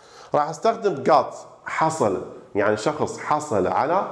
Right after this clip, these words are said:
خدمة، على عمل معين قد-، قدموا له إياه. فالجات هي قلنا حصل. راح أستخدم الجات، راح يجي وراها لازم اسم جماد. اسم جماد، يعني مثلًا the car, the window, the door.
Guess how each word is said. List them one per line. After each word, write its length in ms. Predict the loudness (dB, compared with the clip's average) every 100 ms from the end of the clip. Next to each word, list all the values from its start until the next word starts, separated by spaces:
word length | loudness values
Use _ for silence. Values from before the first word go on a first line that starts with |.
| -6 -2
خدمة، 380 | -2 0 0 0
على 220 | 0 0
عمل 360 | 0 0 0 2
معين 400 | 2 2 2 2
قد-، 320 | 0 -2 0
قدموا 440 | -2 0 2 2
له 60 | 2
إياه. 280 | 4 2 0 -6 -18 -20 -20 -20 -20 -8
فالجات 500 | -2 0 2 0 0
هي 120 | 0
قلنا 200 | 2 0
حصل. 460 | 0 -2 0 0 0 -4 -14 -18 -20 _ _ _ _ _ _ _ _ -20 -20 -4
راح 220 | -2 0 -2
أستخدم 560 | -2 -2 0 0 -2 0
الجات، 440 | 0 2 0 0 -2
راح 160 | 0 0
يجي 120 | 0
وراها 360 | 2 2 2 2
لازم 340 | 2 0 -4 -4 -4
اسم 480 | 0 0 0 0
جماد. 540 | 0 2 2 2 0 -2 -14 -20 -20 _ _ -4
اسم 460 | -2 0 0 -2 -8 -2
جماد، 420 | 2 4 2 0 -6 -14 -6
يعني 220 | -2 0 0
مثلًا 220 | 0 2
the 240 | 2 0 0
car, 500 | 2 2 2 2 0
the 100 | 2 4
window, 640 | 4 2 2 2 2 2
the 200 | 2 2
door. 500 | 2 4 4 2 -4